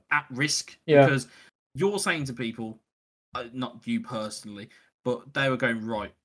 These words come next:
Speaker 2: Yeah.
Speaker 1: pes Universe can play it, Spoonie can play it, Campbell can play it."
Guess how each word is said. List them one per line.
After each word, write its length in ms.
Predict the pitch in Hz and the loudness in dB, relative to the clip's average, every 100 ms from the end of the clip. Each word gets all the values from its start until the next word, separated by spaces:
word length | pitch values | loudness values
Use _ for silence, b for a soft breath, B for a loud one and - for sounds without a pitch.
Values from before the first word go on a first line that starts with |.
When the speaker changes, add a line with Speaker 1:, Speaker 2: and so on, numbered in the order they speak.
| - | -4
Speaker 2:
Yeah. 220 | 135 110 | 0 0
Speaker 1:
pes 200 | 151 175 | 0 -2
Universe 440 | 165 143 139 135 | -2 0 2 2
can 140 | - 123 | -2 -10
play 400 | - 127 123 123 | -4 -2 0 0
it, 160 | 120 - | -4 -10
Spoonie 560 | - - 143 135 127 | -10 -4 0 2 0
can 120 | 127 | -2
play 340 | 120 127 120 117 | -4 -2 0 -2
it, 100 | 113 | -6
Campbell 260 | 110 107 - | -14 -14 -4
can 520 | 127 123 120 117 113 | -2 0 -2 -4 -8
play 380 | - 117 113 | -6 -4 -4
it." 80 | 107 | -6